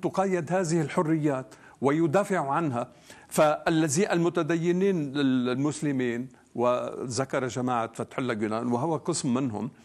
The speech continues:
هم مع الحجاب ومع ممارسات دينية، لكن في إطار الحرية الدينية ضمن نظام ديمقراطي، لا يريدون فرض آرائهم على الغير كما يحاول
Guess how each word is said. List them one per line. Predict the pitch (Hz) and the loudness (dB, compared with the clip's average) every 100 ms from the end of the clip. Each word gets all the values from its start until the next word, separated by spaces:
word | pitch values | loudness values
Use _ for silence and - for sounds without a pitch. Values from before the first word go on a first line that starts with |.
| - - - - - | -20 -20 -20 -20 0
هم | 208 226 - 160 | 2 2 0 0
مع | 147 214 170 123 | 4 4 2 0
الحجاب | 160 127 160 147 143 135 | -2 0 -2 2 0 2
ومع | 143 202 180 | 2 2 0
ممارسات | 170 156 147 143 - 147 131 | 0 0 0 -2 -2 -4 -4
دينية، | 117 120 131 131 | -4 -2 0 0
لكن | 123 - 202 190 123 - | 0 0 0 0 -2 -6
في | - 190 208 151 | -4 -2 -2 -4
إطار | - 180 185 185 160 | -2 -2 0 -2 -4
الحرية | 143 - 151 180 160 | -6 -4 -4 -2 -2
الدينية | 123 107 131 160 170 165 175 170 - - _ 131 | -4 -4 -2 -2 -2 -4 -6 -8 -18 -20 _ -2
ضمن | 165 196 151 135 127 | 0 0 -4 -6 -4
نظام | 135 110 170 170 | -4 0 -2 -2
ديمقراطي، | 123 147 170 170 175 170 202 - - - | 0 0 0 -2 -6 -6 -10 -12 -20 -12
لا | - 175 | 0 2
يريدون | 196 175 175 170 233 156 | 4 2 2 0 0 -2
فرض | - 190 214 147 | -2 -2 0 0
آرائهم | 139 160 180 202 180 175 127 | -2 0 0 0 0 -2 -2
على | 143 151 | -2 -2
الغير | 127 143 151 | -2 -2 -2
كما | - 180 175 | -4 -4 -2
يحاول | 160 - 175 175 160 165 | -2 0 0 0 -4 -8